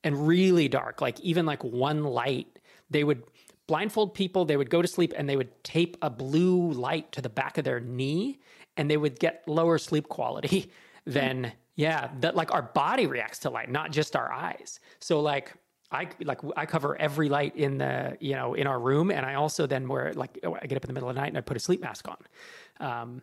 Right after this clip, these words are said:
so it's, like, stuff like that, like, keeping it more quiet than I think, uh, you know, it, more quiet, more cold, and, and, um, dark,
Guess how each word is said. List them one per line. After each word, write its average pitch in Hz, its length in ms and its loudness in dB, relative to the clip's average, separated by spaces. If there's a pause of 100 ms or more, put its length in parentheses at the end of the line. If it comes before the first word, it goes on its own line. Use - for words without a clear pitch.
(240)
so 156 160 2
it's, 147 160 0
like, - 140 -4 (100)
stuff - 240 0
like 190 100 2
that, 143 180 2
like, - 260 -6
keeping 156 260 2
it - 180 -2 (1200)
more 185 460 2
quiet 185 560 0
than 127 460 -2
I 127 100 0
think, - 320 -4
uh, 117 380 -4 (100)
you 127 180 -8
know, 120 160 -8
it, - 400 -8
more 175 200 4
quiet, 143 360 0
more 135 140 -2
cold, 127 380 -2
and, 117 420 -10
and, 127 380 -10 (280)
um, - 300 -14 (100)
dark, 135 300 -2